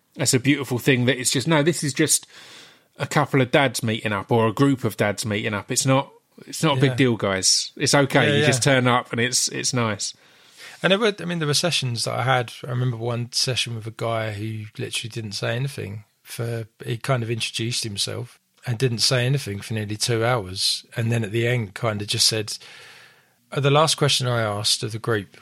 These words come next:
Speaker 2: was to sort of sit down and say, "Who were you before you had kids, and what did your identity look like?" Because identity is a huge part of people's,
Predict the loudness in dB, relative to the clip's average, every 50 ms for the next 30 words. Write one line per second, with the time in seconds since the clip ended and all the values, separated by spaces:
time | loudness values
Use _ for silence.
0 | _ _ -2 -2 -2 0 2 2 4 2 2 2 0 2 2 0 -2 0 0 0
1 | 0 0 0 0 0 2 2 0 0 -2 0 2 2 2 2 2 2 2 0 0
2 | -2 -6 -6 -8 -8 -4 -4 -2 -2 -2 -2 -4 -4 -6 -6 -4 -4 -4 -4 -2
3 | -4 -2 -2 -2 -4 -4 -6 -6 -4 -4 -4 -4 -2 0 2 2 2 2 -2 -6
4 | -6 -6 -6 -6 -6 -6 -8 -8 -8 _ -12 -6 -4 -2 -2 -2 0 0 0 0
5 | 0 -2 -6 -8 -6 -6 -6 -8 -8 -6 -4 -2 0 0 0 -2 -6 -6 -8 -8
6 | -8 -8 -8 -8 -8 -8 _ -10 -12 -8 -2 0 0 0